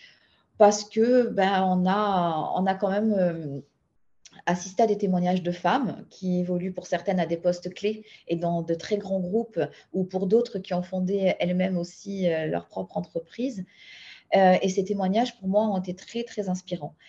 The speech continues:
Euh, ça m'a permis de constater qu'il y avait une réelle motivation et un réel engagement des femmes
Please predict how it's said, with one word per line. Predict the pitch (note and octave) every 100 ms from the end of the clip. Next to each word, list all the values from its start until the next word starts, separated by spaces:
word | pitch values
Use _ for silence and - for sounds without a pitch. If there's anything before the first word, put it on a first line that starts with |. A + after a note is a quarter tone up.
| - _
Euh, | D#3 E3 E3
ça | E3+
m'a | E3+
permis | E3+ F#3 F#3+
de | F#3+
constater | F#3 F3 - - - G#3+
qu'il | -
y | E3
avait | E3
une | E3
réelle | F3+ F#3+
motivation | F#3 F3 - F3+ F3+ G#3
et | G#3
un | E3+
réel | F3 F3+ F3
engagement | F3+ F3 F3+ F3+
des | F3+
femmes | F#3+ G3 F#3+ E3+